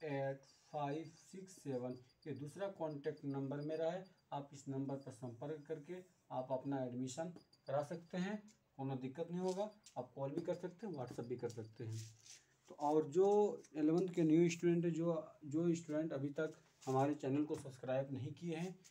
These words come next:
तो मैं उन स्टूडेंट से मैं कहना चाहता हूं कि अभी आप अपने चैनल को, हमारे चैनल को पहले आप सब्सक्राइब कीजिए अपने मोबाइल में, ताकि इस प्रकार की चाहे जितनी भी वीडियो हो, अगर अपलोड करेंगे तो आपके पास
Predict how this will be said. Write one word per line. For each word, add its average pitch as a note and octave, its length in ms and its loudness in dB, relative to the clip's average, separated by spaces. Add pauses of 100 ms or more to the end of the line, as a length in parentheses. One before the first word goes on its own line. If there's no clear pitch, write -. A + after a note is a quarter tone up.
(200)
तो C#3 80 -6
मैं C#3+ 200 0
उन D3 360 -4
स्टूडेंट D3 360 -4
से D3 80 -10
मैं C3+ 140 -4
कहना C3+ 260 -4
चाहता D3+ 280 -4
हूं E3+ 160 -6
कि D3 160 -12
अभी C#3 260 -4
आप C#3+ 240 -4
अपने C#3 200 -4
चैनल C3+ 500 -8
को, C#3+ 160 -8
हमारे C3 340 -2
चैनल C#3 280 -2
को D3 140 -6
पहले C#3 320 -2
आप E3+ 220 -2 (340)
सब्सक्राइब C3+ 440 -4
कीजिए D#3 200 -6
अपने E3 120 -4
मोबाइल E3 220 -2
में, F#3 140 -8 (280)
ताकि E3 440 -2 (220)
इस E3 140 -2
प्रकार C#3+ 340 -2
की C#3+ 160 -4 (720)
चाहे C3+ 240 4
जितनी C3 340 2
भी D#3 120 6
वीडियो D3+ 320 4
हो, F3+ 180 -2 (420)
अगर C#3+ 460 0
अपलोड D3+ 280 0
करेंगे E3 360 4
तो D#3+ 120 -4
आपके C3 260 0
पास C3 420 0